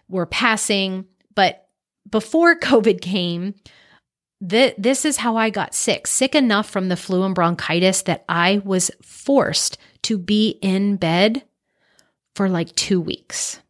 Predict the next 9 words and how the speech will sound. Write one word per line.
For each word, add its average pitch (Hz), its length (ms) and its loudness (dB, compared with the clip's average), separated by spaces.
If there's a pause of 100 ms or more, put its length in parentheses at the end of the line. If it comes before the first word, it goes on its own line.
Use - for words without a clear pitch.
(580)
and 196 140 -4
just - 380 -2
really 202 340 4
had, 170 320 -6 (200)
couldn't 220 300 -2
do 170 360 0 (140)
or 170 80 -4
move 160 300 -2 (100)
anything. 151 600 -8